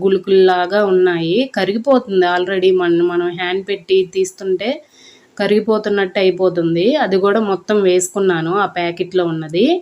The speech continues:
ముద్ద కర్పూరం కూడా మొత్తం వేసి బాగా కలుపుకోవాలి, మిక్స్ చేసుకోవాలి. ఇంకా ఆ చిన్న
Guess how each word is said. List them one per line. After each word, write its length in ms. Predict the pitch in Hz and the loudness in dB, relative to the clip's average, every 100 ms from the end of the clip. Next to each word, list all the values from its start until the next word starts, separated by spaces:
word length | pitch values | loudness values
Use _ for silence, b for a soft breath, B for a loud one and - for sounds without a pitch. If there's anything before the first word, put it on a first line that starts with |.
| b b b b _ | b b b b _
ముద్ద 160 | 190 180 208 | -6 -4 -2
కర్పూరం 420 | 226 214 214 208 202 196 | -2 -2 -2 0 0 0
కూడా 160 | 202 262 | 2 2
మొత్తం 260 | 196 170 208 202 | 0 -2 -2 0
వేసి 240 | 190 185 269 196 | 0 0 0 0
బాగా 260 | 185 190 214 208 | 0 0 -2 2
కలుపుకోవాలి, 560 | 185 185 - 196 175 180 | 0 0 -2 0 2 2
మిక్స్ 200 | 185 - - | -2 -4 -2
చేసుకోవాలి. 760 | 202 190 - 175 160 165 202 320 349 B B B B 202 | -2 -2 -6 -4 -2 0 2 2 0 B B B B 0
ఇంకా 260 | 214 208 262 294 247 180 175 - _ _ _ _ _ _ _ _ _ _ _ _ _ _ _ _ _ - 202 | 2 4 4 4 2 0 -4 -10 _ _ _ _ _ _ _ _ _ _ _ _ _ _ _ _ _ -8 -6
ఆ 20 | - | 0
చిన్న 200 | 240 | 2